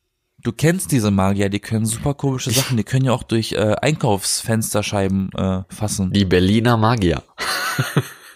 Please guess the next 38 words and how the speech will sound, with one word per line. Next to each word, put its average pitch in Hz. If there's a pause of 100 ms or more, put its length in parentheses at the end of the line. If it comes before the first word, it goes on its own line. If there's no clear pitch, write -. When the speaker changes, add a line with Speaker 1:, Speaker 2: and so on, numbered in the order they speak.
(380)
Speaker 1:
Nee, 123
nee, 170
die 131
von 135
Netflix. 101
Speaker 2:
Die 90
von -
Netflix, -
ach 107
so, 98
okay. 90 (360)
Speaker 1:
Egal, 143
auch 175
ein 190
Hobby. 113 (220)
Zauberei. 131 (120)
<laughs> -
Siehst -
du? 226 (260)
<laughs> -
Speaker 2:
Hatte 117
ich 131
sogar 123
früher 123
mal, 110
ich 95
hatte 156
mal 156
so -
ein, 123
nicht 120
einen 104
Zauberkasten, 120
aber 110
so 107
ein 101
kleines 110
Kästchen. 104